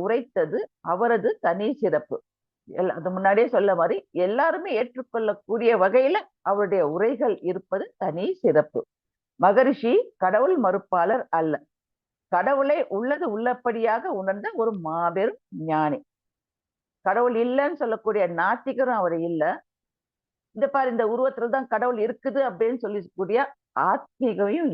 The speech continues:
இல்ல. உண்மையை உள்ளபடியே உணரக்கூ-, உணர்-, உணர்ந்து உணர்த்திய மகான். நாம் காட்-,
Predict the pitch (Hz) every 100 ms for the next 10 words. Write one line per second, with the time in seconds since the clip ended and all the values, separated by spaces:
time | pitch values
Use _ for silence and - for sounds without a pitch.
0 | 151 147 - _ _ _ _ _ - 156
1 | 220 277 294 233 262 605 _ _ _ -
2 | 220 262 262 226 214 269 494 _ - 185
3 | 220 214 - 175 156 - 180 202 220 180
4 | 196 202 190 180 196 233 233 247 453 -
5 | _ - 214 247 247 220 370 - - 151
6 | 151 156 165 139 - _ _ _ _ _
7 | - 226 254 240 - 240 415